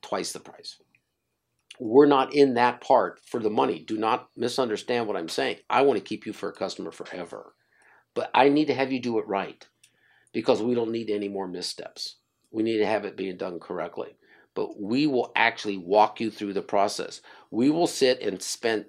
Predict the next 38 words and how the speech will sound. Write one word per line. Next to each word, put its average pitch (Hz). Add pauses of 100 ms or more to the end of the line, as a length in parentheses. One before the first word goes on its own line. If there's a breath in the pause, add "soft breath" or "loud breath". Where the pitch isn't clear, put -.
(240)
too 143
much 143
time 117
on 107
the 110
phone, 98
like 85
I 104
said -
that, - (180)
<laughs> 180
too 156
much 160
time 139
on 139
the 135
phone, 117
indicating 127
to 120
you 104
what 107
are 139
the 151
steps, 107
how 120
it 127
has 127
to 135
be 131
done, 101
how 104
much 127
product 117
has 110
to 120 (420 loud breath)
get 123
produced 117
to, -